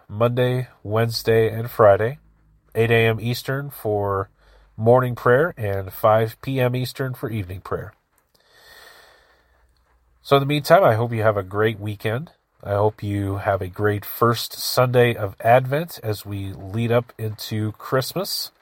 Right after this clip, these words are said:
And I will see you back here on Monday.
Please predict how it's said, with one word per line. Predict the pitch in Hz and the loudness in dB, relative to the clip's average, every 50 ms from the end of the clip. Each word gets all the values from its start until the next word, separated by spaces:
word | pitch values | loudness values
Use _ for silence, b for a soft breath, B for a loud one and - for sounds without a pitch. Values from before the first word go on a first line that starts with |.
| b b b b b b b b b b b b b b b b b b b b b b - | b b b b b b b b b b b b b b b b b b b b b b -4
And | - 120 110 104 104 101 101 104 | 0 2 2 2 2 0 0 0
I | 101 101 107 | 4 4 4
will | 107 107 107 104 | 6 4 2 -2
see | - - - 107 | -4 -6 -8 -8
you | 104 107 104 | -8 -8 -4
back | 98 110 107 113 110 - | -2 0 2 2 0 -2
here | - - 120 120 120 120 107 | -2 -2 0 0 0 0 0
on | - 113 110 113 120 120 120 | 2 2 4 4 2 2 0
Monday. | 117 123 143 170 156 95 82 98 - | -2 -2 -2 -4 -6 -10 -10 -12 -16